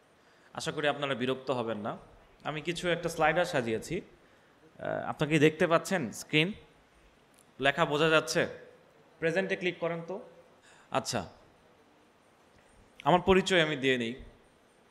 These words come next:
এবং পেশা কি। তো আমি মোহাম্মদ রাফিউজ্জামান,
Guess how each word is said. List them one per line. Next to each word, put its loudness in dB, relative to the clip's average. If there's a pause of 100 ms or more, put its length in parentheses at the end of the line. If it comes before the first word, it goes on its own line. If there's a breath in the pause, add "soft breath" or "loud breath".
(640)
এবং -6
পেশা 2
কি। -6 (1700)
তো -8
আমি -4 (1700)
মোহাম্মদ 0
রাফিউজ্জামান, 2